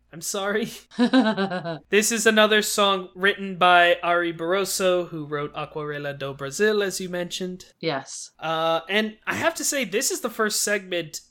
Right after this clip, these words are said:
Speaker 1: not just, you know, this is the first segment where we're getting into the surreal abstraction, but it's maybe the first thing we've talked about on this show that I thought looked kinda bad.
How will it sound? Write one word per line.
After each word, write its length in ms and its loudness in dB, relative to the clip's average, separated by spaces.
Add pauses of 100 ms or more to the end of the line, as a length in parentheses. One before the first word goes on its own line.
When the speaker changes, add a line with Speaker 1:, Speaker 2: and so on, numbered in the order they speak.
Speaker 1:
not 300 8
just, 440 6
you 100 2
know, 140 2
this 240 -4
is 80 -8
the 80 -2
first 280 -2
segment 360 -4
where 100 -6
we're 140 -4
getting 300 -6
into 360 -8
the 260 -6
surreal 680 2
abstraction, 920 -4 (160)
but 140 4
it's 400 -2 (100)
maybe 360 4
the 160 2
first 600 -4
thing 300 0
we've 220 -6
talked 320 -4
about 240 4
on 100 0
this 140 -8
show 320 -4
that 180 -8
I 80 -4
thought 320 -6
looked 260 -8
kinda 460 -2
bad. 800 -6